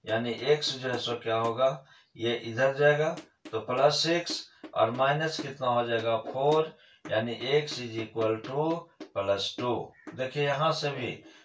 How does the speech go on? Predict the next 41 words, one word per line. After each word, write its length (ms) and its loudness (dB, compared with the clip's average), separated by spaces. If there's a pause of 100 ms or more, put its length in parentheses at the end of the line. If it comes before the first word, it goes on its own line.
(120)
हम 180 -4
zero 280 4
method 340 2
से 160 -2
भी 140 -4
calculate 540 2
किए, 280 2 (480)
तो 100 4
यहाँ 280 4
पर 240 0
भी 60 -4
वही 320 4
value 360 6
आएगा। 440 8 (280)
ये 80 0
भी 160 4
zero 280 8
method 380 4
ही 140 4
है, 180 2 (420)
लेकिन 300 2
यहाँ 240 4
direct 420 6
हमने 320 -2
कर 220 2
दिया। 240 6 (460)
अब 140 6
इसको 320 2
जो 140 8
है, 200 8
चूंकि 340 -4
इसको 240 2
हमको 300 4 (100)
time 260 4
भी 100 2
factor 500 6
एक 120 2
होता 340 6
है, 180 8
time 240 4
बचाना, 440 6